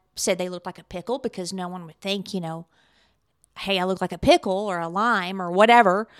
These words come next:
an orange." And, um, but I realized, wait a minute,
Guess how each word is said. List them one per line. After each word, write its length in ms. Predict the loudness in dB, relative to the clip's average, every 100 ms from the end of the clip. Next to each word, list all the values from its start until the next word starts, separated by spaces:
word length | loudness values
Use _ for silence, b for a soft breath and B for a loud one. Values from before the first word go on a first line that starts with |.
| b
an 100 | 2
orange." 560 | 4 4 2 -2 -6 -10 B B B B -2
And, 400 | 4 6 6 6
um, 520 | 6 6 4 -2 -8 -12 _ _
but 340 | -2 2 2 0
I 140 | 0 0
realized, 520 | 0 0 0 0 -2
wait 200 | -2 -2
a 20 |
minute, 320 | 0 0 -2